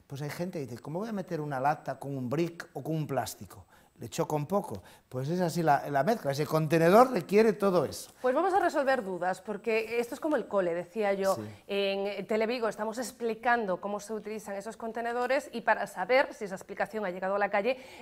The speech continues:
Speaker 2: hemos
Speaker 1: Ah, muy
Speaker 2: salido
Speaker 1: bien.
Speaker 2: para preguntarle a la gente si sabe exactamente qué echar en el contenedor de orgánicos,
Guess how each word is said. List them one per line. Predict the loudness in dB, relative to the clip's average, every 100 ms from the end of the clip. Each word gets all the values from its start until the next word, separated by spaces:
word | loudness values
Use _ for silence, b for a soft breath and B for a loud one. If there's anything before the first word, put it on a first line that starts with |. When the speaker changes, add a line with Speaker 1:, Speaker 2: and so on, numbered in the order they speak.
| B
Speaker 2:
hemos | 8 8 6 6
Speaker 1:
Ah, | 10 12 12
muy | 10
Speaker 2:
salido | 4 8
Speaker 1:
bien. | 8
Speaker 2:
para | 10 8
preguntarle | 6 0 0 2
a | 4
la | 4
gente | 2 0 0
si | 0
sabe | 6 8 8
exactamente | 6 2 2 2 2 0
qué | 0
echar | -2 2 0
en | 2 0
el | 2
contenedor | 0 0 4 6 6
de | 6 4
orgánicos, | 4 6 6 6 2 0 -2